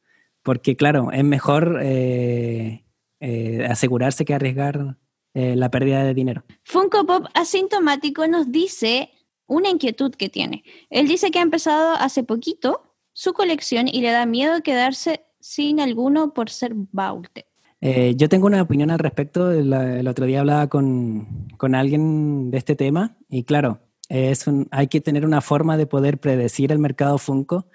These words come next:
Speaker 1: y, y los que tienen más acceso a estas predicciones son las personas que, que ge-, generalmente son proveedores, porque están pendientes de las figuras más, eh, cotizadas en, en este caso en Chile,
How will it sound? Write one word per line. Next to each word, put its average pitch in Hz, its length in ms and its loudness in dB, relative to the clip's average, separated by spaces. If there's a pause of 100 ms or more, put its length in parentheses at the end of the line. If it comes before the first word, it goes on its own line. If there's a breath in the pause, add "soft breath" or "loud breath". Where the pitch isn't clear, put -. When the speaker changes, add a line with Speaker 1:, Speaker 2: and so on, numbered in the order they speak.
(600 loud breath)
Speaker 1:
y, 127 720 2
y 123 120 -2
los 120 120 0
que 127 120 -2
tienen 139 200 2
más 147 160 2
acceso 147 380 0
a 151 40 0
estas 147 180 -4
predicciones 143 600 -2
son 143 180 -2
las 139 160 -2
personas 139 380 -4
que, 123 640 -2 (220)
que 123 140 -4
ge-, - 160 -12 (180)
generalmente 127 500 0
son 135 140 0
proveedores, 127 720 0 (360 soft breath)
porque - 240 -2
están 131 220 0
pendientes 139 680 0
de 131 180 0
las 127 140 0
figuras 135 360 -2
más, 143 520 0
eh, 123 200 -2
cotizadas 135 540 -2
en, 127 520 -4 (140)
en 123 120 -2
este 123 180 -4
caso 131 220 -2
en 123 100 -2
Chile, 139 440 -2